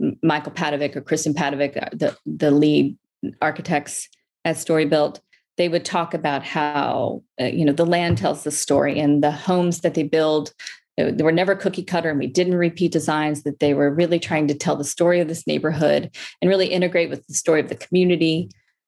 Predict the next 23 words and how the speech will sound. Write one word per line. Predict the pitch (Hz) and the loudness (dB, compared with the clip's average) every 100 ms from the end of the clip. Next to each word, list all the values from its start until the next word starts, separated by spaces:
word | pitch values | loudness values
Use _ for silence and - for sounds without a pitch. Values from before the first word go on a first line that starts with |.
| - | -6
Um, | 78 139 - - - | -4 -2 -2 -4 -2
even | 190 196 190 165 156 147 | 0 2 2 2 0 -2
with | 143 | 2
the | 143 | 2
investor | 147 156 160 - 151 | 4 2 0 0 -2
team | 147 - 156 143 | -2 0 2 4
and | 143 | 2
telling | - 143 143 | 2 0 2
the | 139 | -2
story | - 143 135 | 0 0 0
of | - | -2
the | - | 0
investors, | - 151 160 160 160 143 143 - - - | 0 0 -2 -2 -2 0 -2 -6 -10 -4
um, | 170 - - - | -4 -2 -4 -2
and | - 160 | 0 0
that | 165 - - | 0 -4 -6
path | 165 147 - | -4 -4 -6
and | 156 | -8
the | |
story | 135 139 | -2 0
of | 131 | 0
our | - | 0
homeowners. | 139 160 151 151 143 127 - | 0 2 2 2 2 0 -4